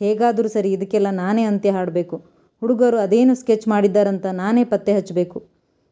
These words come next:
ಬಹುಶಃ ನನಗನ್ಸುತ್ತೆ ಆಸ್ತಿ ವಿಚಾರವಾಗಿ ಇನ್ನೂ ಕೆಲ ಕೆಲಸಗಳು ಪಲ್ಲವಿಯಿಂದ ಆಗ್ಬೇಕಾಗಿದೆ.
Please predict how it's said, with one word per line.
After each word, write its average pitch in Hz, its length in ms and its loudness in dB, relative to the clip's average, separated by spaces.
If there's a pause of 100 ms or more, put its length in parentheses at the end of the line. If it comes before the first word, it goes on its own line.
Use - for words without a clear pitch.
(180)
ಬಹುಶಃ 247 300 0
ನನಗನ್ಸುತ್ತೆ 226 1000 0 (720)
ಆಸ್ತಿ 233 360 0
ವಿಚಾರವಾಗಿ 240 680 2
ಇನ್ನೂ 247 220 4
ಕೆಲ 240 200 0
ಕೆಲಸಗಳು 208 560 -2
ಪಲ್ಲವಿಯಿಂದ 226 520 2
ಆಗ್ಬೇಕಾಗಿದೆ. 185 760 -2